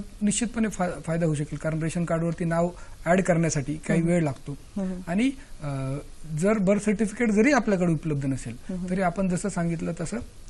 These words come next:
Speaker 1: इमर्जन्सी आपण फोनवरती अप्रूव्हल घेतो आणि
Speaker 2: हम्म.
Speaker 1: येत्या काही दिवसामध्ये,
Speaker 2: हम्म.
Speaker 1: तीन दिवसांमध्ये, दोन दिवसामध्ये आपण ते कागदपत्र उपलब्ध करून घेऊन आपण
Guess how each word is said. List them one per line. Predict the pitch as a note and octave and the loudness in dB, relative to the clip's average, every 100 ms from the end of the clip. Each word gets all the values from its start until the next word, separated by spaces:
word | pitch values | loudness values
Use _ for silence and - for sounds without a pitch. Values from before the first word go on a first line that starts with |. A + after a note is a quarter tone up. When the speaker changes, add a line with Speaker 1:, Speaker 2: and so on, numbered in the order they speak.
| - E3 | -6 2
Speaker 1:
इमर्जन्सी | F3+ A3 A3 G3 A#3+ | 4 6 6 4 4
आपण | G3+ E3+ F#3+ | 2 2 0
फोनवरती | E3+ F#3 F3+ E3 E3 | 2 2 2 2 2
अप्रूव्हल | B2 D#3+ F3 E3 | 0 2 0 2
घेतो | C#3+ - | 0 -2
आणि | A3 - - | -8 -10 -6
Speaker 2:
हम्म. | E3+ | -2
Speaker 1:
येत्या | E3 D#3 F3 | -2 0 2
काही | F#3 | 6
दिवसामध्ये, | E3+ D#3+ D#3+ C#3 A#2 - - | 6 4 2 0 -2 -8 -8
Speaker 2:
हम्म. | F3+ C#3 - - | -4 -6 -4 2
Speaker 1:
तीन | G3+ | 4
दिवसांमध्ये, | D#3+ C#3+ C#3+ B2+ B2 C3+ | 4 2 -2 -4 -4 -2
दोन | D#3+ F3+ | 0 2
दिवसामध्ये | C#3+ C3 C3 C3+ D#3 | 2 0 -4 -6 -6
आपण | D3+ F3+ | -8 -8
ते | F#3 | -6
कागदपत्र | F3+ F3 F3+ F#3+ F3+ F#3+ | -4 -4 -4 -4 -4 -4
उपलब्ध | F3+ G3+ F#3 F3+ | -4 -2 -2 -2
करून | G3 G3+ | 0 0
घेऊन | F#3 G3+ | 2 2
आपण | G3+ F#3+ | 0 -4